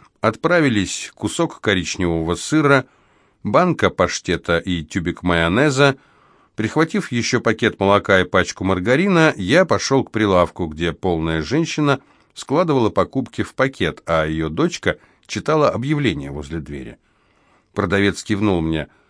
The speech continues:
«Здравствуйте», — сказал я и принялся выкладывать продукты. Он был низеньким и крепко сбитым, горбоносым, с широким лицом и тяжёлым подбородком, покрытым ковром чёрной с проседью щетины.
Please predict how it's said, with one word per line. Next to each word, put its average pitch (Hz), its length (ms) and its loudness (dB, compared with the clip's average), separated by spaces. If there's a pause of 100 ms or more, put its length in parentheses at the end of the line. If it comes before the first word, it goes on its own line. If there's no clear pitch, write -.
(360)
«Здравствуйте», — 101 600 -2
сказал 90 340 0
я 107 240 0
и 101 40 2
принялся 90 500 -2
выкладывать 85 540 -2
продукты. 85 580 -4 (1800)
Он 190 220 4
был 156 160 6
низеньким 147 600 4
и 139 40 4
крепко 139 420 0
сбитым, 90 680 -2
горбоносым, 113 760 2
с - 40 -12
широким 110 500 0
лицом 92 420 0
и 85 40 0
тяжёлым 85 440 -2
подбородком, 92 800 2 (260)
покрытым 95 540 0
ковром 98 440 2
чёрной 104 420 0
с - 60 -14
проседью 95 560 -2
щетины. 69 600 -8